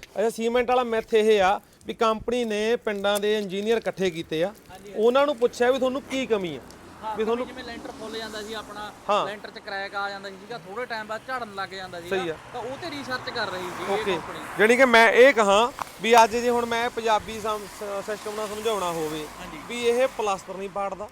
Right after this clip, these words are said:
Speaker 2: ਪਲਾਸਟਰ ਨਹੀਂ
Speaker 1: ਪਲਾਸਟਰ
Speaker 2: ਪਾੜਦਾ।
Speaker 1: ਨੂੰ ਸੈੱਲ ਨਹੀਂ ਚੜਨ ਦਿੰਦਾ।
Speaker 2: ਨਹੀਂ ਚੜਨ ਦਿੰਦਾ।
Speaker 1: ਜਾਣੀ ਕਿ ਜਿਵੇਂ ਆਪਾਂ ਕਹੀਏ ਵੀ ਸਾਰੇ ਦੇ ਇੱਕ ਵਾਰੀ ਜਾਲੀ ਲੱਗ ਜਾਣੀ।
Speaker 2: ਜਾਲੀ ਲੱਗ ਜਾਂਦੀ, ਜਿਵੇਂ ਮੱਕੜ ਜਾਲਾ ਬਣ ਜਾਂਦਾ ਆਪਣਾ।
Speaker 1: ਜਾਣੀ ਉਵੇਂ ਸਾਰੀ
Speaker 2: ਉਹ, ਉਹ ਸਿਸਟਮ ਨਹੀਂ ਆਉਂਦਾ ਜੀ।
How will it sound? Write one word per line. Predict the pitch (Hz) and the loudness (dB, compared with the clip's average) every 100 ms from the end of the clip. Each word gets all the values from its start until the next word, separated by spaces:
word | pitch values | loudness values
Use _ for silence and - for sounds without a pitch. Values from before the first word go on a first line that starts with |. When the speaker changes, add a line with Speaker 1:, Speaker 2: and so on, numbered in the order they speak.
| - | -14
Speaker 2:
ਪਲਾਸਟਰ | 196 196 208 | -10 -8 -10
ਨਹੀਂ | 185 175 | -10 -4
Speaker 1:
ਪਲਾਸਟਰ | 196 196 226 | -2 -2 -6
Speaker 2:
ਪਾੜਦਾ। | 214 | -8
Speaker 1:
ਨੂੰ | 202 | -8
ਸੈੱਲ | 185 208 | -8 -8
ਨਹੀਂ | 220 | -8
ਚੜਨ | 202 202 | -8 -8
ਦਿੰਦਾ। | 202 196 208 | -12 -8 -8
Speaker 2:
ਨਹੀਂ | 190 | -8
ਚੜਨ | 160 | -12
ਦਿੰਦਾ। | 160 156 | -14 -6
Speaker 1:
ਜਾਣੀ | 214 233 | -4 -4
ਕਿ | 240 247 233 | 0 0 0
ਜਿਵੇਂ | 220 220 | -2 -2
ਆਪਾਂ | 226 226 | -2 -4
ਕਹੀਏ | 233 254 285 | -6 -6 -6
ਵੀ | |
ਸਾਰੇ | 214 214 254 | -2 -2 -2
ਦੇ | 247 | -4
ਇੱਕ | 233 | -6
ਵਾਰੀ | 233 | -8
ਜਾਲੀ | 214 214 196 | -2 -2 -2
ਲੱਗ | 156 | -4
ਜਾਣੀ। | 131 117 | -8 -10
Speaker 2:
ਜਾਲੀ | 196 214 220 | -8 -6 -8
ਲੱਗ | 175 | -10
ਜਾਂਦੀ, | 175 180 | -14 -14
ਜਿਵੇਂ | 214 | -14
ਮੱਕੜ | 208 226 214 | -12 -12 -10
ਜਾਲਾ | 214 214 | -10 -10
ਬਣ | 202 190 | -12 -16
ਜਾਂਦਾ | 185 175 | -16 -16
ਆਪਣਾ। | 165 196 | -8 -6
Speaker 1:
ਜਾਣੀ | 226 | -2
ਉਵੇਂ | 240 240 220 | -2 -2 -2
ਸਾਰੀ | 247 240 | -4 -4
Speaker 2:
ਉਹ, | |
ਉਹ | 285 | -8
ਸਿਸਟਮ | 247 220 233 | -12 -14 -16
ਨਹੀਂ | 202 180 | -16 -16
ਆਉਂਦਾ | 151 | -18
ਜੀ। | 127 | -20